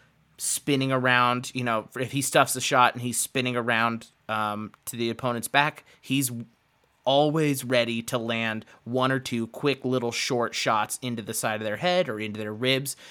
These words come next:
He's never not striking and never not moving. It's a real joy to watch. Um, and Dariush, don't get me wrong, is also really, a really impressive grappler, but he's,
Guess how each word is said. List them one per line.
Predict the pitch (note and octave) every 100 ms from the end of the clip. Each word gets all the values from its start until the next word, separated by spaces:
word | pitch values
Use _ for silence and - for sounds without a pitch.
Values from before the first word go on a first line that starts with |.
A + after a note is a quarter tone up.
| -
He's | - A#2+ A#2 A2+ - _ _ _ - _ -
never | A#2 C3 C#3+ D3 D#3+ D#3+
not | B2 A#2 A#2+ -
striking | - - B2 C3+ E3 E3+
and | A#2+ A2+
never | A#2 A2+ A2+
not | A#2 G#2+ A2
moving. | A2+ G2+ - - G#2+ -
It's | B2+ B2+ -
a | A2+ A2
real | A2+ B2 C3 C#3 C3+ C3+ C3 B2
joy | A#2+ A#2+ A2+ A2+
to | G#2
watch. | F#2+ G2 - - - - -
Um, | A#2 A2 G#2 G#2 -
and | B2+
Dariush, | C3 F#3+ F3 D#3+ - - -
don't | D#3
get | D3+
me | C#3
wrong, | B2 B2+ A#2 G#2
is | A2+ -
also | B2 B2 - A#2 A2 - - - _
really, | B2+ C3 D3 D3+ C#3+ C3 A2 - _ _ _ -
a | B2+
really | B2+ C#3 C3
impressive | A2+ C3+ B2 B2
grappler, | A#2 A#2 A2+ A#2+ A#2 - - _
but | A#2 G2+
he's, | B2 B2 - -